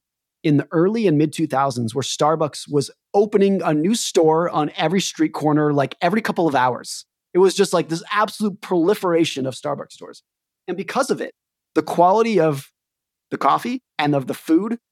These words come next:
plunged. The company's only goal was to grow, grow, grow, grow, grow. And the quality of the stores just disintegrated. And Starbucks had a really rough period because of that. And in hindsight, they talked about, they're like, "Look,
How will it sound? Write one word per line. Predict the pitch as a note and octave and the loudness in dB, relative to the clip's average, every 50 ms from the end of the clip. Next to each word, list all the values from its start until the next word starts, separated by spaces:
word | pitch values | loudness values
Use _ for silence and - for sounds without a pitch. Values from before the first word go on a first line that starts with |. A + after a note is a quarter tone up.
| _ _ | _ _
plunged. | - - - D3 D3+ C#3+ A#2+ - - - - - - _ _ _ _ _ _ _ _ _ - | -10 -4 0 2 2 2 2 -2 -8 -10 -12 -12 -14 _ _ _ _ _ _ _ _ _ -6
The | F#3+ F3 | -4 0
company's | - G#3 G#3+ G#3 G#3+ F#3+ F#3+ - - | 0 2 2 2 2 0 0 0 0
only | F#3+ F3 F#3 A3 A3+ A#3 A#3+ | 2 2 4 4 2 2 2
goal | G3 D#3+ D#3+ D#3+ F#3 | 2 2 4 4 2
was | F#3+ F3+ D#3 - | 2 0 -2 -2
to | D#3+ D3 | -2 -4
grow, | B2 C#3 D3 D3+ D#3 | 0 2 2 2 2
grow, | C#3+ D3+ D3 | 2 2 2
grow, | C#3 B2 C#3 C#3 C#3 | 2 2 0 0 0
grow, | C3 C#3 C#3 | 0 0 0
grow. | C3+ B2 C3+ C#3 D3+ F#3+ G#3+ - _ _ _ _ _ _ - | 0 2 2 2 2 0 -2 -6 _ _ _ _ _ _ -4
And | - D3+ D#3 | 0 0 0
the | |
quality | - - - D#3+ F3 F3+ F3+ E3+ E3 D3+ | 0 0 2 4 4 4 6 4 4 4
of | D3+ D3 | 2 0
the | D3 | -2
stores | - - D3+ C#3+ D#3 F#3 D#3+ C3 | -2 0 2 2 2 2 0 -2
just | C3+ B2+ - - | -4 -6 -6 -8
disintegrated. | - - - - - - - - - - - - - _ _ _ _ _ _ - | -10 -8 -4 -2 -2 -2 -2 -4 -8 -10 -12 -14 -18 _ _ _ _ _ _ -8
And | E3 - | -8 -4
Starbucks | - - A#3 A#3 A3+ - | -2 0 0 0 0 0
had | - C#3+ C#3+ | 0 -2 -2
a | C3 | -2
really | B2 B2+ C#3+ F#3 A#3 A#3+ G#3 F3 D#3+ | -4 -6 -4 0 2 2 4 4 4
rough | C#3 D3+ D#3 C#3+ - - | 2 2 0 0 -2 -4
period | - D#3 C#3+ B2+ C3 B2 - | -4 -2 -2 -2 -4 -8 -10
because | - - - - D3 - C3+ | -12 -10 -6 -4 -4 -4 -4
of | G#2+ | -8
that. | - - - - - _ _ _ _ _ _ _ _ - | -12 -12 -14 -14 -18 _ _ _ _ _ _ _ _ 0
And | - - G3 | 2 4 6
in | G#3+ F#3+ | 6 6
hindsight, | E3 A3+ D4+ C4 - - C#3+ C3+ - | 4 4 2 2 2 2 0 0 0
they | - D#3 | -2 -2
talked | - G3+ A3 C4+ - - | 0 0 0 0 0 -2
about, | - C#3 B2+ B2 - - | 0 0 0 -2 -2 -2
they're | D#3 D3 D#3 | -2 0 0
like, | E3 D3+ D3 F#3 | 0 0 -2 -2
"Look, | G#3+ G#3+ - | -4 -4 -6